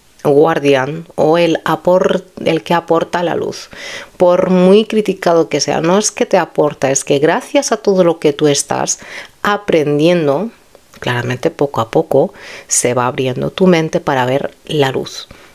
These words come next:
Cosas kármicas, cosas negativas, cosas abusonas. Por mucho que no, que por,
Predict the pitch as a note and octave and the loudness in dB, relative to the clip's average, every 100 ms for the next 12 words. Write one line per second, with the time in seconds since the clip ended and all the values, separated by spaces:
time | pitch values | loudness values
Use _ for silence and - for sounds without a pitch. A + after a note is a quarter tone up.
0 | - _ _ - - _ _ - - - | -20 _ _ -20 -20 _ _ -16 -16 -20
1 | - - - - - - D#3+ E3 - D3+ | -8 -4 -4 -4 -4 -4 -4 -4 -4 -4
2 | C3+ C3+ - - D3 - - D3 E3 D#3+ | -4 -6 -10 -10 -8 -6 -4 -2 0 0
3 | D#3 - - - - D3 C#3+ - C#3 C3+ | -2 0 0 0 -2 -2 -2 -4 -4 -4
4 | C3+ - D3 C#3 D3 - D3 D3+ D#3 - | -4 -4 -4 -2 -2 -2 0 0 0 -2
5 | C3+ E3 F3 - - - - - - - | -4 -6 -8 -8 -8 -16 -20 -20 -20 -20
6 | - - - - _ _ - - _ D3+ | -20 -20 -20 -20 _ _ -20 -20 _ 0
7 | D3 D3 D3 D#3 D#3+ D#3 D3 D3 D3+ C#3+ | 2 0 0 -2 0 2 2 2 2 0
8 | C#3+ C#3 C3+ C#3+ C#3 | 0 0 2 0 0